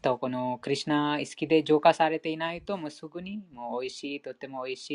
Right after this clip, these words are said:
い食べ物の目の前にあったら食べてしまいます。判断できないです。と、そのクリシュナに向けら-、向けられた知性は、すべての活動をクリシュナの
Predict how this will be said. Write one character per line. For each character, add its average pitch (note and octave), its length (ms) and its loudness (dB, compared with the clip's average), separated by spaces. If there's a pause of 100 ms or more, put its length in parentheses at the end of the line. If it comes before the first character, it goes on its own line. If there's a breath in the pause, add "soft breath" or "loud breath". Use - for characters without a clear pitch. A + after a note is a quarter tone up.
い - 100 -14 (680 soft breath)
食 B2+ 140 0
べ C3 100 -2
物 C3+ 280 -2
の C3+ 120 -4
目 C3 200 -4
の C3+ 100 -4
前 C3 220 0
に C3+ 120 -2
あ B2+ 100 -2
っ C3 140 -10
た C#3 120 4
ら F3+ 200 4 (540)
食 A2 140 2
べ A2+ 120 -6
て A2+ 120 -6
し - 160 -12
ま - 120 -16
い - 60 -18
ま - 180 -16
す。 - 220 -20 (800)
判 C3+ 220 -4
断 B2 180 -2
で A#2+ 140 2
き - 120 -10
な A#2 120 -2
い - 100 -18
で - 160 -10
す。 - 140 -20 (1400)
と、 A#2+ 160 2
そ B2+ 120 -6
の B2+ 120 -2
ク - 100 4
リ D3+ 60 6
シ - 100 0
ュ - 60 2
ナ F3 80 8
に E3+ 100 0
向 D#3 160 -2
け E3+ 160 4
ら-、 D#3+ 220 6
向 D3 160 -8
け E3 120 2
ら D#3+ 140 6
れ D#3+ 100 0
た D#3 140 0
知 - 160 -18
性 D#3 160 -4
は、 G3+ 220 -2 (600 soft breath)
す - 160 -8
べ E3 140 2
て F3+ 100 -2
の E3+ 120 -4
活 D3 340 2
動 D3+ 240 0
を F#3+ 60 -2
ク - 160 -8
リ D#3 80 -2
シ - 200 -10
ュ - 20 -6
ナ F#3+ 340 -2
の G#3+ 280 -2